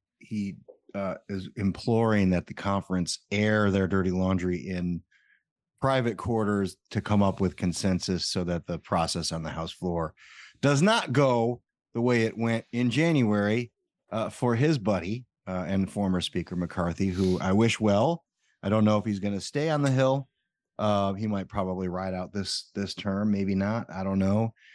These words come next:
Uh, and he's got a whole lot of money to figure out how to spend to either make people's lives miserable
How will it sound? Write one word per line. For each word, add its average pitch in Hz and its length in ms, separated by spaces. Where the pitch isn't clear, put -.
Uh, 90 380
and 92 120
he's 95 140
got 101 200
a 95 80
whole 127 420
lot 127 200
of 120 60
money 120 300
to 92 120
figure 95 340
out 90 120
how 92 120
to 92 100
spend 95 440
to - 140
either 92 240
make 104 240
people's 101 320
lives 95 240
miserable 127 580